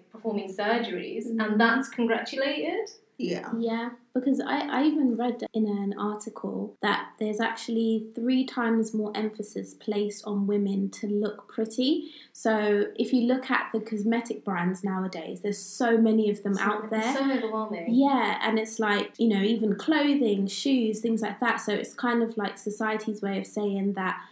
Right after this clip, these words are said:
Speaker 2: the perfect woman is, like, beautiful,
Speaker 1: Mm.
Speaker 2: put together, sexy, and her looks are sort of the first thing that a man notices or that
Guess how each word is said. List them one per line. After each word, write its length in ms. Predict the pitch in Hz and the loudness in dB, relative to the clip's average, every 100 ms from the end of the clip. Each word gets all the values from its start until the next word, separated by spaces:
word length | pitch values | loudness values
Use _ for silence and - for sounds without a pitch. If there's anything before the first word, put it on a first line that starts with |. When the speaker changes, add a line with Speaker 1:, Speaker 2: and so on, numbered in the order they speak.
| - | -6
Speaker 2:
the 120 | 190 - | -6 -4
perfect 500 | - 214 214 - - | -4 -4 -2 -4 0
woman 360 | 220 220 214 | 2 2 0
is, 180 | 208 208 | -4 -6
like, 260 | 185 - - | -12 -12 0
beautiful, 800 | 269 311 302 - - 254 247 233 | 4 6 6 2 -2 2 4 6
Speaker 1:
Mm. 280 | 240 226 | 6 4
Speaker 2:
put 160 | 247 - | 2 -2
together, 680 | 208 214 240 233 240 240 240 233 | -2 0 0 2 0 2 0 0
sexy, 680 | 247 247 - - 233 226 226 - - - - | -4 -4 -6 -2 0 2 0 -6 -18 -12 0
and 500 | 208 202 208 208 202 - | 2 4 2 0 -2 -8
her 220 | - 226 | 0 4
looks 400 | 233 226 226 - - | 4 2 -2 -6 0
are 340 | 202 196 - | 2 4 2
sort 180 | - 202 | -2 -4
of 60 | |
the 60 | 202 - | -4 -2
first 340 | 214 208 - | 0 0 0
thing 200 | 208 208 | 2 2
that 160 | 196 - | 0 2
a 40 | |
man 280 | 202 202 202 | 2 4 4
notices 720 | 202 202 208 - - - - | 4 2 0 -6 -4 -4 -6
or 180 | - 196 | -2 -2
that 160 | 185 | 0